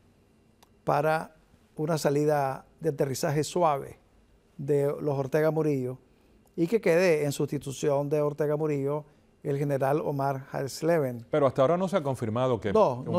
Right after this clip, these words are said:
Speaker 2: Humberto Ortega esté
Speaker 1: confirmado,
Speaker 2: en
Speaker 1: pero es una, un asunto que, que, que se rumora mucho en Nicaragua. Y él, con la crítica de su hermano, le da, pues, cierto grado, eh, de, de credibilidad a esto.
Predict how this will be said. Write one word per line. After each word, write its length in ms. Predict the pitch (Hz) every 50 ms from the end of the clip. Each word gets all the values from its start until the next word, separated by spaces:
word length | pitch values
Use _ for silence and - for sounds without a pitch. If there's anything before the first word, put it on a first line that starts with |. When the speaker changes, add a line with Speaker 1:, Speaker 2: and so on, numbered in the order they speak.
| 180 - 202
Speaker 2:
Humberto 120 | 185 - 175
Ortega 180 | - 170 -
esté 100 | - -
Speaker 1:
confirmado, 160 | 139 135 139 143 143
Speaker 2:
en 60 | -
Speaker 1:
pero 240 | 165 151 151 156 175
es 280 | 190 190 190 185 -
una, 300 | - 160 165 170 170 -
un 160 | - 165 170
asunto 420 | 175 160 - - 160 160 - 160 147
que, 300 | - 151 139 131 131 -
que, 360 | - 143 131 127 135 139 - _ _ _ _ _ _ _
que 100 | - 139
se 100 | - 165
rumora 320 | 151 160 160 180 185 180 170
mucho 240 | 165 170 160 -
en 80 | 170 160
Nicaragua. 540 | 160 156 170 160 156 139 139 139 151 151 147 - _ _ _ _ _ _ _ _ _ _ _ _ _ _ _ _ _ _ _ _ -
Y 720 | - 311 - 226 170 170 165 165 165 160 156 160 - - - _ _ _ _ -
él, 280 | - 226 254 285 262 -
con 160 | - 185 170
la 140 | 160 147 -
crítica 480 | - 214 254 277 247 269 220 202 185
de 60 | 170 156
su 100 | - 180
hermano, 560 | 160 151 160 170 156 135 139 143 143 139 139 - - _ _ _ _ _ - _ _ _ _ - 226 165
le 280 | 151 151 156 156 160
da, 320 | 156 160 185 202 196 185 196
pues, 240 | 180 175 170 160
cierto 680 | - - 180 175 175 170 - 170 160 156 147 143 143 139 143
grado, 580 | 160 165 165 160 160 156 151 147 143 139 143 - - _ _ _ _ _ _ -
eh, 460 | - - 135 135 131 135 165 175 196 202 175 160
de, 240 | 151 151 147 147 147
de 120 | 156 147
credibilidad 800 | - 160 156 151 147 143 139 139 139 139 143 147 147 151 - -
a 120 | 147 160
esto. 400 | 202 240 233 - - - 123 110